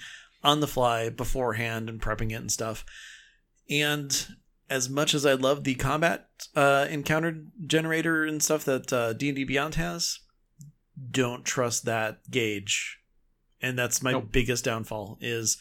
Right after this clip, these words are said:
Speaker 2: Yep.
Speaker 1: okay, well, it says it's deadly, so we'll put one more thing in here and then it'll be okay.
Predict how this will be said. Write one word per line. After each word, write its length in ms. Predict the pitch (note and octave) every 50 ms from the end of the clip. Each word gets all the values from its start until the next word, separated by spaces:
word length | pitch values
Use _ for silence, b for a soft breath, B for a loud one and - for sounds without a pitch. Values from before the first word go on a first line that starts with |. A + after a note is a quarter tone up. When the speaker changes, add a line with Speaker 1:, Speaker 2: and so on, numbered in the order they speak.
| B B B B B B
Speaker 2:
Yep. 100 | - -
Speaker 1:
okay, 240 | G#3 F3+ - F3+ F3+
well, 200 | E3 E3+ F3+ F#3
it 80 | F3+ -
says 180 | - G#3+ G#3+
it's 120 | G#3+ F#3+ -
deadly, 480 | - G#3+ G#3+ G3 E3+ E3+ D#3+ D#3+ D#3
so 680 | D#3 - - D3+ C#3+ D3 C#3+ D3 C#3+ C#3 C#3 C#3+ C3+ B B B B B - - - - _
we'll 140 | - C3 -
put 240 | - - E3 F3
one 140 | F#3 E3+ E3
more 120 | E3 D#3+ D#3
thing 200 | E3 E3 D#3 D3
in 60 | C#3
here 200 | C#3 C#3 C3+ C3+
and 140 | C#3 C3 C3+
then 120 | C3+ C3
it'll 160 | C3+ C3 C3
be 140 | B2+ C#3+ C#3
okay. 460 | C3+ C3+ C3+ D#3 C#3+ B2+ A#2+ A2+ A2+